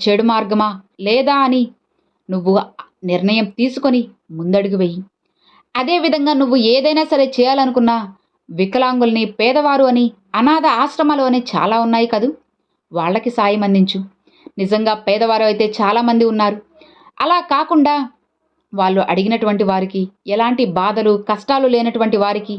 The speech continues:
లేదంటే ఎలాంటి సాయం కోరకుండా కేవలం నీ దగ్గర డబ్బు ఉంది అని కేవలం డబ్బు కోసమే వచ్చేటువంటి దుర్బుద్ధి గలవారిని అస్సలు నువ్వు చేరదీయకు.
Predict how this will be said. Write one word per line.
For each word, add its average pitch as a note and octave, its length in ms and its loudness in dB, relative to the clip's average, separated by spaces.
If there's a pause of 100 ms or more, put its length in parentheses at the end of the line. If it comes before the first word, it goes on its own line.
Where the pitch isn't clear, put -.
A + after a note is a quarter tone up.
(680)
లేదంటే D4 720 0
ఎలాంటి A#3 360 0
సాయం A#3+ 420 0
కోరకుండా A3+ 520 0 (360)
కేవలం C4+ 440 2 (240)
నీ F#3 160 -6
దగ్గర F#3 300 0
డబ్బు F3 380 -2
ఉంది G#3+ 420 0 (560)
అని G3 200 -2
కేవలం G3 480 0
డబ్బు F3+ 280 0
కోసమే A#3+ 360 -2
వచ్చేటువంటి G3+ 500 0
దుర్బుద్ధి G#3 540 0
గలవారిని G#3+ 640 -2 (600)
అస్సలు A3 360 -4
నువ్వు G#3 380 0
చేరదీయకు. F#3 720 0